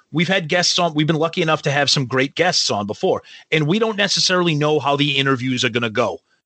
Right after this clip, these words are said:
Are these guests gonna be very talkative and, or, or, or not? You know, so we have, like, I, I create, and I know Zeus does too, like, boatloads of different questions and things just in case,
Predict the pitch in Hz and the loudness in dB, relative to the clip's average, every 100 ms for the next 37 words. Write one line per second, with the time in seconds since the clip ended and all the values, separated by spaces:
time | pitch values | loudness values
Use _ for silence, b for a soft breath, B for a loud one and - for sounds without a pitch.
0 | _ 123 120 127 120 - 147 139 - - | _ -2 -2 -2 -6 -2 0 2 0 0
1 | 139 131 127 127 120 - 131 143 202 214 | 0 0 0 0 -2 -2 -2 0 0 -2
2 | 208 - _ _ _ _ - 135 131 127 | -6 -16 _ _ _ _ -4 0 0 0
3 | 123 127 _ - 131 139 135 123 127 127 | -2 -8 _ -4 -2 0 0 0 0 -2
4 | 117 131 165 - 139 131 127 135 143 156 | 0 0 0 -2 -2 0 0 0 0 0
5 | 139 135 - _ _ _ _ 123 135 127 | 0 -2 -4 _ _ _ _ -2 0 -2
6 | 135 - 151 143 147 127 131 120 123 131 | -2 -2 0 0 0 0 0 0 -2 -2
7 | 139 123 - 123 110 101 127 156 160 147 | -2 0 0 0 -2 -2 -2 -2 0 -2
8 | 135 117 135 - 110 - 160 156 175 156 | -2 -2 -2 -4 -8 -2 0 0 -2 -2
9 | 147 170 160 143 B B B _ - 135 | -2 -2 -2 -4 B B B _ -6 -2
10 | 156 156 170 156 - - 151 139 - | 0 0 0 -2 -2 0 0 0 0